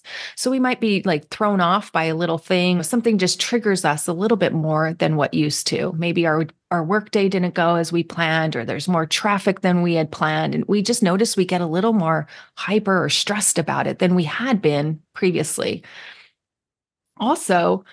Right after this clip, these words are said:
our sleep becomes even wonkier, I find. Uh, I, you know, cut back on alcohol a lot, but the, even the two drinks I used to have, I used to still s-, be able to sleep soundly through the night. I'm becoming more sensitive to the effects of alcohol and how it's being metabolized in my body.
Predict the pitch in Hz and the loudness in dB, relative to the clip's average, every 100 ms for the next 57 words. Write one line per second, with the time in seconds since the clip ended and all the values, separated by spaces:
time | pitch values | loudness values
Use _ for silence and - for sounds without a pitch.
0 | - 196 190 - 247 330 - _ _ _ | 0 0 2 2 2 0 -8 _ _ _
1 | - 170 196 - 190 185 - 208 190 175 | -8 -2 -2 0 0 0 0 2 4 2
2 | 175 240 359 359 165 147 165 247 - 202 | 2 2 2 2 2 4 2 0 0 0
3 | 226 156 143 170 269 - _ - - _ | 2 2 2 2 0 -2 _ -20 -20 _
4 | 185 170 - 185 196 196 - 190 170 156 | -4 -2 0 2 0 0 -2 2 2 0
5 | - - 170 190 190 160 160 170 180 165 | -2 0 0 0 0 0 0 0 -2 0
6 | 151 - 170 156 143 247 - - 180 - | 0 0 -2 0 0 0 -2 -2 -2 -4
7 | _ 175 214 277 311 294 - 262 233 214 | _ 0 2 2 2 0 2 2 2 2
8 | 190 170 160 165 - 151 165 208 202 180 | 2 2 0 0 -2 0 2 2 2 2
9 | - 160 - - - - 180 185 214 220 | 2 -2 -2 -4 -6 -2 2 4 2 -2
10 | - - - 170 180 180 180 190 175 - | -4 -2 0 2 2 2 0 -2 -2 -2
11 | - 180 - - 156 180 190 190 190 180 | 0 0 0 -2 0 0 0 -2 -2 0
12 | 180 202 220 - 202 220 208 202 190 170 | 2 2 0 0 0 0 0 2 2 2
13 | - - 202 190 165 160 - 160 160 - | -2 -2 -2 -2 -6 -8 -4 -4 -2 -4
14 | 156 - - 139 156 - 170 185 214 214 | -4 -6 -2 0 0 -2 0 2 2 2
15 | 175 151 156 156 160 151 147 - - 185 | 0 0 -2 -2 -6 -4 -6 -6 -2 2
16 | 196 196 208 208 208 202 208 214 247 | 0 0 -2 0 0 0 0 0 -2